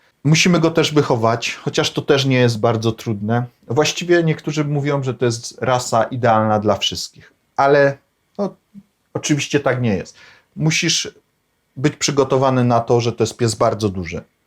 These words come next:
Zapewnić mu dużą ilość przestrzeni. Musisz być, pamiętać o tym, że to jest pies niezależny i samodzielny i musisz go tak wychować, żeby to nie sprawiało żadnych problemów.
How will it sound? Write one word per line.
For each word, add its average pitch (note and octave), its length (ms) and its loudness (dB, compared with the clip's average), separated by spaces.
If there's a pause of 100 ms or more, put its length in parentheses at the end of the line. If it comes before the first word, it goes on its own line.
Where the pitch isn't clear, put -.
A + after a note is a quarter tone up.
(680)
Zapewnić C#3 560 0
mu C3+ 140 2
dużą B2+ 340 2
ilość A#2+ 300 0
przestrzeni. A#2 880 0 (460)
Musisz D3 520 0 (100)
być, B2+ 500 -2 (1160)
pamiętać C#3 580 0
o C3+ 120 2
tym, C3 280 2
że A#2+ 260 2
to A#2+ 140 2
jest A#2 180 0
pies A#2 220 2
niezależny B2 680 4
i - 120 -6
samodzielny A2 920 2 (140)
i A#2+ 80 -4
musisz A#2+ 260 -2
go B2+ 100 0
tak A#2+ 200 -2
wychować, A2+ 420 0
żeby A2 160 -2
to A2+ 120 -2
nie A#2+ 160 4
sprawiało A2+ 560 2
żadnych G2+ 680 -2 (600)
problemów. A2+ 840 2